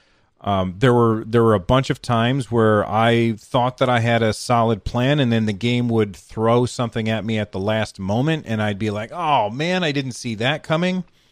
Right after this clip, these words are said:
How am I supposed to, to get my way out of this?" And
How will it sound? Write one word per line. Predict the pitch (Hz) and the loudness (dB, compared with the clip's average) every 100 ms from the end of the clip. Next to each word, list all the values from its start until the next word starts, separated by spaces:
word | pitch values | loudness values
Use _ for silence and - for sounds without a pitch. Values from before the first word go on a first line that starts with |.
| _ _ _ _ _ | _ _ _ _ _
How | - 160 | -2 0
am | 151 | 2
I | 135 | 0
supposed | - 147 143 - | 0 0 0 0
to, | 117 104 98 - | 0 0 -4 -8
to | 117 | -8
get | 98 147 123 | -2 0 0
my | 120 | 0
way | 113 117 110 | 2 2 2
out | 107 | 0
of | 92 92 | -2 0
this?" | 156 156 - - _ _ _ _ _ - | 0 -2 -8 -16 _ _ _ _ _ -2
And | 120 120 120 117 117 | 2 4 4 2 -2